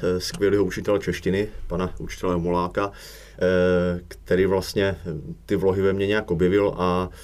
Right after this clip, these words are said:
eh, říkal mi, že by bylo dobré se asi tomu tak nějak věnovat. Eh, takže jsem, jsem, eh, zprvu jsem to nějak nevnímal, ale potom postupem času,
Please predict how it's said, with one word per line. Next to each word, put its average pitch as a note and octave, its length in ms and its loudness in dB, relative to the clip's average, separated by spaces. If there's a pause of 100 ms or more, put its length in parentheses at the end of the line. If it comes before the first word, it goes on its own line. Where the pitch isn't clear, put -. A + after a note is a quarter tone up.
(300)
eh, F2 500 2
říkal F2+ 260 0
mi, F#2+ 80 0
že F#2+ 100 0
by F#2 60 2
bylo G2 300 2 (300)
dobré F2 440 2
se - 140 -2
asi F#2 200 -4
tomu F#2+ 380 -4
tak F2+ 180 0
nějak G2 220 0
věnovat. F2 480 2 (800)
Eh, E2 420 -2 (560)
takže F2 260 0
jsem, F#2+ 460 0
jsem, F#2 420 -2
eh, F2 340 0
zprvu F2+ 280 -2
jsem F#2 180 -2
to G2 100 0
nějak G2+ 140 2
nevnímal, F2+ 520 2
ale F2+ 120 2
potom F#2 460 -4
postupem F#2 440 -4
času, F#2 360 -4